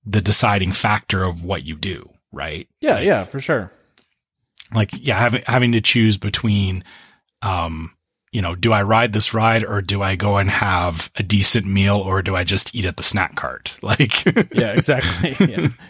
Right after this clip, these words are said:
Speaker 2: There's, there's so many, I mean, I, I honestly, I, even though it's almost a two-hour video, like, it flew by 'cause it's, it's very entertaining too, that, like, you,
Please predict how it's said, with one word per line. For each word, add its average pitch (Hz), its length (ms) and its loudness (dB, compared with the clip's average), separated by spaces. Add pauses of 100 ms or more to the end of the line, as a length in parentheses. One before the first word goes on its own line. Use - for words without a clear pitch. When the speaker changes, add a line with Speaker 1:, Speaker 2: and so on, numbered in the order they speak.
(520)
Speaker 2:
There's, 196 320 2
there's 185 320 4
so 165 180 4
many, 135 240 -2
I 127 140 0
mean, 123 360 2
I, 139 180 2
I 147 480 2
honestly, 151 520 2
I, 143 260 0 (500)
even 170 260 2
though 175 100 6
it's 156 140 2
almost 151 240 2
a 120 60 -6
two-hour 123 420 4
video, 123 460 4
like, 117 380 -2 (400)
it 151 160 2
flew 156 240 4
by 123 280 4
'cause 131 200 0
it's, 143 180 -2
it's 156 200 -4
very 175 320 4
entertaining 127 580 2
too, 127 240 0
that, 123 120 2
like, 123 200 -2
you, 135 280 -4